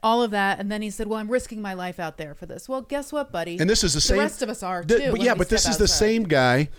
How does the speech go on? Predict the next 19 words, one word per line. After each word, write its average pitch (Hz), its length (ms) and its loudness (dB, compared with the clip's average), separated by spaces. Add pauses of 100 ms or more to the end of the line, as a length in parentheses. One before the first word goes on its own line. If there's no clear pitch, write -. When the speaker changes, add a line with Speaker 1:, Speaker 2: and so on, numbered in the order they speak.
(220)
Speaker 2:
who, 170 580 4
on 147 180 4
his 143 180 4
social 185 400 4
media 135 460 4
post 107 560 2 (280)
back 147 300 2
in 120 120 4
March, 135 520 2 (160)
was 123 160 0
downplaying 156 600 2
the 131 40 2
significance 143 760 -2 (240)
of 147 120 -2
covid 170 280 2
nineteen. 180 440 0 (380)
Speaker 1:
Yeah. 147 180 -20 (160)
Speaker 2:
Talked 185 340 4
about 131 460 4